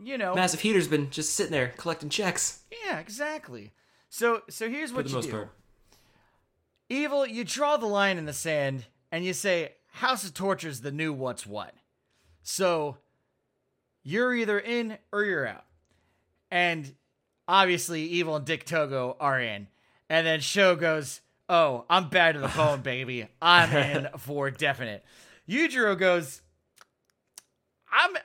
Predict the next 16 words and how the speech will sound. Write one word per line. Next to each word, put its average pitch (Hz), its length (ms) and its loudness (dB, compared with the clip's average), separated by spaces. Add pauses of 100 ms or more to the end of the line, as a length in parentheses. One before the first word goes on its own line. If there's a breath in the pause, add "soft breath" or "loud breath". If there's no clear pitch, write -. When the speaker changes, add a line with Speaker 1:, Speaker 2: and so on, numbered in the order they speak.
Speaker 1:
I'm 302 160 6
out. 392 260 6 (420)
I 226 160 0
can't, 277 300 -2 (140)
I 214 120 -4
can't 269 300 -4
deal, 240 360 -6 (120)
I 247 120 0
can't 254 260 -2
deal 240 260 -2
with 156 200 -4
your 175 260 2
amount 165 340 0
of 135 120 -12
cheating. 127 480 -6 (120)
Uh, 139 360 0